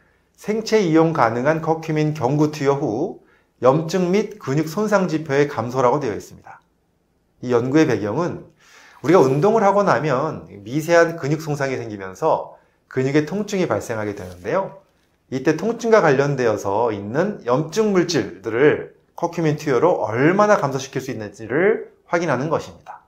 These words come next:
먼저 실험 대상자 스물여덟 명을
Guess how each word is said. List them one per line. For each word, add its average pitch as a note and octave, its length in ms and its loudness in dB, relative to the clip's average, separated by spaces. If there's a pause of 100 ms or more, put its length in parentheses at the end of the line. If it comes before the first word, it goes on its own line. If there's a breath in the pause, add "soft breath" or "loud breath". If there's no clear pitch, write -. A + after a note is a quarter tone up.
(960 loud breath)
먼저 C#3+ 680 4 (260)
실험 G#3 240 -2
대상자 C#3+ 840 0
스물여덟 F#3 500 2
명을 F3+ 680 0